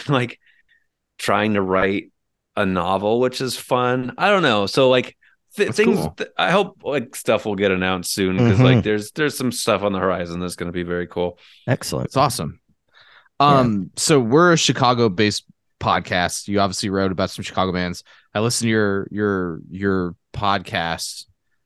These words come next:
Speaker 2: uh, and you, you know, you had my, my good friend Brendan Kelly. He's not my good friend. I just
Speaker 3: <laughs>
Speaker 2: love Lawrence Arms, but,
Speaker 3: Yes.
Speaker 2: uh, so you clearly have, like, an affinity for some, some Chicago music. So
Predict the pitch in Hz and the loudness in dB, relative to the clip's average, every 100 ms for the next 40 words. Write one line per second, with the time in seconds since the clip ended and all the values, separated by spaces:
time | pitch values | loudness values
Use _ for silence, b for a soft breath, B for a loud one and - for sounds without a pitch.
0 | _ 92 87 85 82 - 90 87 92 98 | _ -6 -4 -4 -6 -8 -6 -4 -2 -2
1 | 92 87 101 90 85 80 - _ _ _ | -2 -2 -2 0 -2 -8 -20 _ _ _
2 | _ 101 95 101 110 135 143 113 113 101 | _ -2 0 0 2 2 2 2 2 2
3 | 90 101 76 82 107 87 - 185 113 196 | 2 0 0 0 0 2 4 6 6 6
4 | 151 170 - 156 95 82 87 82 95 80 | 6 4 4 2 2 2 0 2 0 -4
5 | - 104 87 - 92 - - 123 123 117 | -6 -4 -4 -4 -6 -6 -2 2 4 4
6 | - 180 160 185 185 175 160 135 143 131 | 2 2 6 6 8 8 6 4 2 4
7 | 131 123 147 127 113 120 107 123 107 95 | 2 4 4 6 4 2 0 0 0 -2
8 | - 110 - 113 110 107 117 101 85 - | -6 -6 0 0 2 2 2 0 -6 -4
9 | 123 104 98 | -2 0 -4